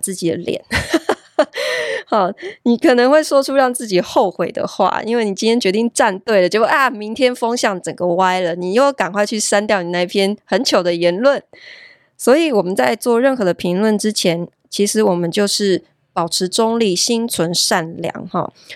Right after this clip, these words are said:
不要去特地的，呃，去跟着风向去谩骂谁。我现在哈，风度比较好了，就是 <laughs> 我年纪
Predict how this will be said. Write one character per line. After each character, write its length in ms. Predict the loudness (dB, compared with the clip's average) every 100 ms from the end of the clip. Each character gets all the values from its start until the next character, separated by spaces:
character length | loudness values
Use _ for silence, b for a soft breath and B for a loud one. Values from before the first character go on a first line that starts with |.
| -6
不 80 | -2
要 160 | 0 -2
去 400 | -4 -4 -2 -6 b b _
特 200 | -2 0
地 200 | 2 -2
的， 340 | 0 2 2 -2 -8
呃， 340 | -4 -2 -2 -6 _ -6
去 260 | -2 -2
跟 260 | 0 -2 0
着 100 | -2
风 240 | -2 -4
向 260 | -2 -2 -4
去 220 | -4 -2
谩 260 | 0 0 -2
骂 340 | -2 -4 -2
谁。 440 | -2 -4 -6 -12 b b b b -2
我 120 | 0
现 220 | 2 2
在 180 | 2 0
哈， 240 | 2 0 0 _ _ _ -6
风 240 | -2 -2
度 140 | -4
比 100 | -6
较 160 | -2 -4
好 260 | -4 -6 -6
了， 160 | -4
就 120 | -2
是 180 | 0 0 0 -2
<laughs> 240 | -4 -2 0
我 140 | 0
年 260 | 2 -4 -6
纪 300 | -4 -4